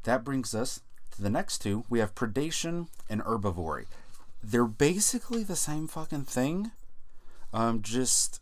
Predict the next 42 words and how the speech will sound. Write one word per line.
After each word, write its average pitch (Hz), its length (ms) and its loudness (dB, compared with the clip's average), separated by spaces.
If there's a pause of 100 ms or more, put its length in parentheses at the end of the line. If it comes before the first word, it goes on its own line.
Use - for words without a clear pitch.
(140)
because, 143 280 4
like, 127 200 6
if 107 160 -2
you're 170 140 6
a 131 60 6
lettuce 117 360 6
plant 87 420 2
and 101 140 2
there's 110 180 2
this 98 160 2
hippity-hoppity 107 840 2
little 107 200 4
bunny 104 340 2
rabbit 82 420 2 (320)
coming 123 400 4
to 104 140 0 (140)
eat 151 260 -4
your 104 280 2
body, 85 640 4 (580)
that's 98 360 4
predation. 98 720 -2 (120)
That's 113 240 0
just 113 300 2
as 107 100 4
scary 110 460 4
as 90 100 0
if 98 160 -2
you're 98 160 2
a 87 80 2
zebra 92 540 2
and 90 160 0
there's 82 120 0
a 87 60 0
lion 90 380 2
running 85 280 -2
after 80 360 -4
you, 78 340 -6 (400)
about 87 360 2
to 90 60 -4
eat 82 200 -4
your 78 80 -6
body. 78 380 -2